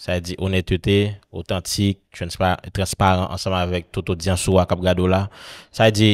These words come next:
si gen yon pwodui ki pa bon, ou konnen l pèsonèlman pa bon, èske w ap pran chans pou ke w prezante l bay odyans ou a, oubyen kijan ou jere transparency avèk tout odyans ke w genyen an,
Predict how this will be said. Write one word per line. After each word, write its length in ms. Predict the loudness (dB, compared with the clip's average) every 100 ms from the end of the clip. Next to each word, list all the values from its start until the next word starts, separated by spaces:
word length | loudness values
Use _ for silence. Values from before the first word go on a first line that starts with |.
| 2
si 240 | 0 0 6
gen 140 | 6
yon 80 | 8
pwodui 460 | 8 6 6 4 4
ki 80 | 2
pa 140 | 4 4
bon, 240 | 4 0 -2 _
ou 80 | -8
konnen 400 | -2 0 2 0
l 60 | 4
pèsonèlman 560 | 4 4 2 0 -2 -2
pa 100 | -2 0
bon, 160 | -2 -4 _ -20 -20 -6
èske 240 | -4 2
w 140 | 8 8
ap 100 | 8
pran 160 | 0
chans 320 | 0 -2 -2 -4
pou 160 | -2
ke 80 | 2
w 300 | 2 0 0
prezante 400 | 0 0 -2 -2
l 160 | -2 -2
bay 460 | 0 0 0 -4 -6
odyans 400 | -4 -2 -2 -4
ou 160 | 0 2
a, 140 | 2 -2
oubyen 320 | -4 -2 -2
kijan 320 | -2 0 0
ou 80 | 0
jere 540 | -2 0 2 0 -2 -6 _ _
transparency 840 | -8 -6 -2 -2 -2 -4 -6 -4 -2
avèk 400 | -2 -2 -4 -4
tout 240 | -6 -6 -8
odyans 320 | -8 -8 -8
ke 100 | -8
w 60 | -8
genyen 300 | -8 -10
an, 40 | -14